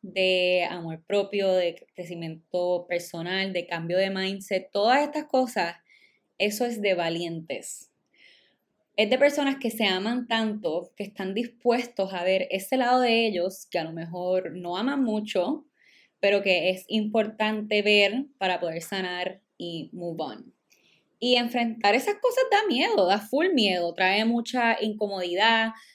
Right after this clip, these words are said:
mucha resistencia, se siente raro en el cuerpo, lo sientes en partes del cuerpo.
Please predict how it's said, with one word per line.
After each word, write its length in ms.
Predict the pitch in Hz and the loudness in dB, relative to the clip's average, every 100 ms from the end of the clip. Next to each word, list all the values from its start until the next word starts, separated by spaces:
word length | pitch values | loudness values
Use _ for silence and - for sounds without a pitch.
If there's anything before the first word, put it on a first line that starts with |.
| _ - | _ -8
mucha 600 | 190 196 196 214 202 202 | -4 -4 -2 0 2 2
resistencia, 1000 | 214 190 165 - 220 226 220 220 202 208 | -2 -6 -10 -2 0 0 0 2 2 2
se 140 | 165 | -4
siente 360 | - 165 165 190 | -6 -6 -2 -2
raro 640 | 165 185 196 190 190 - | 0 2 4 4 2 0
en 140 | 180 | -4
el 160 | 170 165 | -8 -4
cuerpo, 760 | 214 214 208 214 208 202 202 - _ _ | 2 2 2 -2 0 2 0 -6 _ _
lo 140 | 180 | -6
sientes 460 | 180 190 180 - 208 | -4 -4 -4 -2 -2
en 160 | 196 | 0
partes 320 | 208 185 196 185 | -2 0 -2 0
del 300 | 180 180 - | 0 0 0
cuerpo. 580 | 214 220 - 202 220 | 0 0 -2 -2 -2